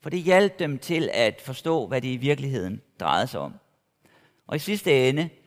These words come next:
så fandt de barnet. På lignende måde kan det ske i vores liv, at vi bliver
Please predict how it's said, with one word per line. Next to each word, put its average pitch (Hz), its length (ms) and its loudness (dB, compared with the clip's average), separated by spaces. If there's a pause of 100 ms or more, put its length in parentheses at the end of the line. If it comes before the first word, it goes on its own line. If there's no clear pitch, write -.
(140)
så - 220 -6
fandt 135 560 -2
de 131 140 -6 (680)
barnet. 80 420 -4 (1080)
På 170 80 -4
lignende 214 280 2
måde 165 540 6
kan 156 160 2
det 151 100 -6
ske 196 260 0
i 117 140 -6
vores 147 300 0
liv, 165 260 0 (500)
at 113 240 -2
vi 143 140 -2
bliver 135 320 2